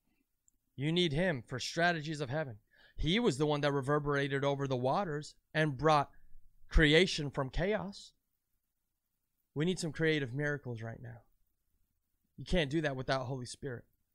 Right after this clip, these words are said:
He violently reverberated over the chaos of the deep. Violence of action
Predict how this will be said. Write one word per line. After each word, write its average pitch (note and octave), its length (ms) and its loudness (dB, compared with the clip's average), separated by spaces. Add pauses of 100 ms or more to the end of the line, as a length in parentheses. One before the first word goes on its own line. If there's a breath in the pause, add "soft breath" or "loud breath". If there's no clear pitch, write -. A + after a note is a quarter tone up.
(440)
He F#3+ 180 0
violently C#3 800 0
reverberated B2+ 840 -2
over A#2 300 -6
the A#2 140 -6
chaos B2 640 -6
of A2+ 120 -8
the A#2 80 -8
deep. A2+ 300 -10 (1200)
Violence D#3+ 440 4
of C3+ 120 0
action C3+ 560 0